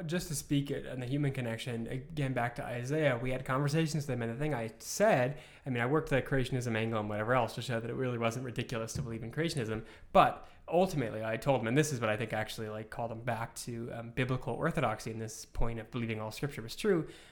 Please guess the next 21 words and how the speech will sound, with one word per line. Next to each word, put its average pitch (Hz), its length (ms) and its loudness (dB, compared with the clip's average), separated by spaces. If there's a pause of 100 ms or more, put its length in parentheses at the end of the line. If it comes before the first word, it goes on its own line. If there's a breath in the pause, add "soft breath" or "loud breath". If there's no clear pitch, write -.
(100)
was 131 360 2
that 113 280 4 (180 loud breath)
if 139 200 -6
you 175 160 4
don't 220 240 4
believe 135 460 4
the 113 80 -2
Bible 113 520 0 (640)
is 139 140 -10
true, 123 360 0 (680)
you 139 100 0
really 180 220 4
have 165 180 2
no 139 300 4
way 120 420 4
of 117 140 0
objectively 120 640 -2
knowing 113 260 -2
what 107 80 -6
a 107 60 -10
Christian 117 480 -8